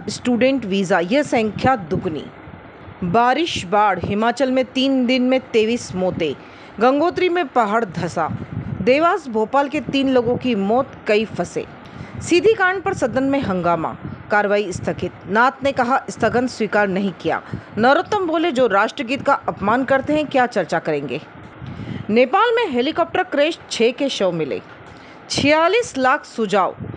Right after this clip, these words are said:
यूसीसी पर विधि आयोग को मिले। बंगाल में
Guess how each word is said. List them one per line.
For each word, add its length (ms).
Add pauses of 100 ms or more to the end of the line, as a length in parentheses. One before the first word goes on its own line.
(380)
यूसीसी 480
पर 160
विधि 260
आयोग 340
को 120
मिले। 280 (600)
बंगाल 400
में 140